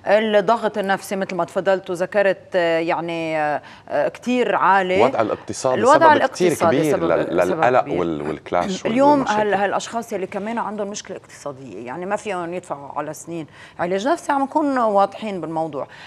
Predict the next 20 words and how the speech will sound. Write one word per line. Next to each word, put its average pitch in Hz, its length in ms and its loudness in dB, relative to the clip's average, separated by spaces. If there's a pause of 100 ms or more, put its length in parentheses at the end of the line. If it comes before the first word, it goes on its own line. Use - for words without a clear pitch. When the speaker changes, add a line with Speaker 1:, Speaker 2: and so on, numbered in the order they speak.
(200)
Speaker 1:
كيف 320 200 0
بيختاروا؟ 202 640 2
شو - 200 2
الأنواع 214 480 2
الجديدة 175 760 -2
من 185 160 -2
العلاجات 175 680 0 (340)
و-، 233 380 4
ولمين 226 720 2
بتتلائم؟ 190 680 0 (340)
Speaker 2:
اوكي، - 220 -10 (320)
سو 120 280 0 (120)
اول 156 220 0
شيء 135 280 -4
العلاجات 104 520 -4
الجديده 98 340 -2
بس 110 200 -4
تنقول 95 400 -2
اسمائها، - 400 -10 (180)
اوكي؟ 107 340 -4